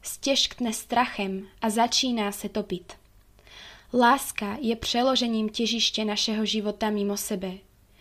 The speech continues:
Stehujeme-li pozornost opět do kruhu své sebestřednosti,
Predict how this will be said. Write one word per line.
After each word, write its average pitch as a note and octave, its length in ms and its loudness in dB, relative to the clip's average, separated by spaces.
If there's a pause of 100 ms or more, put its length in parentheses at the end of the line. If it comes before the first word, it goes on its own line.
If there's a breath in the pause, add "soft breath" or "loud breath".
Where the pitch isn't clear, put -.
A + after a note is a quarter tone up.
Stehujeme-li C4+ 800 4
pozornost A3 720 0
opět C4+ 280 0
do G#3+ 160 0
kruhu B3 300 0
své G#3 300 0
sebestřednosti, G#3+ 1120 -2